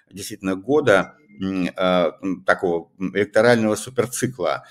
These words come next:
а, когда, м, а, как бы три с половиной миллиарда в, м, в странах, в которых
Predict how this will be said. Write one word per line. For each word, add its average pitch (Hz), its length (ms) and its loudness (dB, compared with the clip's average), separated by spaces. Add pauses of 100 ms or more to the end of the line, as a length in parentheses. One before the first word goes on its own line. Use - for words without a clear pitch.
(400)
а, 92 340 0
когда, 101 840 2 (100)
м, 90 360 -2 (640)
а, 98 260 -2
как 90 180 -2
бы 90 80 -2
три 117 180 -4
с 123 60 -10
половиной 104 400 0
миллиарда 95 580 0
в, - 120 -16
м, - 360 -12
в 98 200 -6
странах, 123 460 0
в - 40 -18
которых 98 380 -4